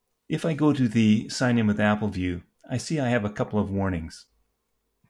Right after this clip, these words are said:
The first one is that I need to provide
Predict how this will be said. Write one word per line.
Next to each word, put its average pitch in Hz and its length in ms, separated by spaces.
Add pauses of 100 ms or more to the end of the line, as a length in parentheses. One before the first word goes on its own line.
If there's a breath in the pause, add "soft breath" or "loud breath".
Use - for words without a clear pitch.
(840)
The 113 80
first 170 300
one 107 160
is 104 200
that 104 100
I 104 80
need 107 240
to 104 80
provide 95 420